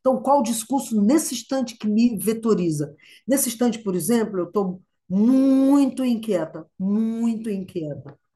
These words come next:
com alguns acontecimentos que tão acontecendo, alguns acontecimentos que tão acontecendo, é bem bacana, com alguns acontecimentos aqui no nosso sertão, em que a gente tem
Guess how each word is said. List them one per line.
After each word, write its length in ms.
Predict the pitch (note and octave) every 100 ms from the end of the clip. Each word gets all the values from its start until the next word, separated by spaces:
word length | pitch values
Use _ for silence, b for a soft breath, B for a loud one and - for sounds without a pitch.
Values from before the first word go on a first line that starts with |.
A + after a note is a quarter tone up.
| _ _ _
com 180 | - G#3
alguns 400 | F#3+ E3+ F#3+ G3
acontecimentos 840 | G3 - F3+ - D#3+ D#3+ D#3 - _ _ _
que 100 | -
tão 200 | D#3 E3
acontecendo, 800 | D#3 D#3+ D#3 D3 D3 C#3+ C#3 A2 _ _ -
alguns 320 | C3 D3 F3 -
acontecimentos 520 | D3+ C#3+ - C3+ C#3
que 60 | -
tão 100 | C#3
acontecendo, 440 | C3 B2+ - D3+
é 20 |
bem 120 | C#3 C#3
bacana, 300 | C3+ C3 C3 b b b -
com 100 | F#3+
alguns 440 | F3+ E3 B3 C4+
acontecimentos 760 | C4+ A#3+ A3 G#3 G3 G3+ A3 A#3+
aqui 580 | - - A3+ B3+ D4+ -
no 100 | F#3+
nosso 280 | F3 - -
sertão, 480 | D#3 - E3 F#3 _ _ _ _ _ F#3+
em 100 | F#3
que 120 | G#3+
a 40 |
gente 240 | F#3 G3 G3
tem 380 | F#3+ F#3 F#3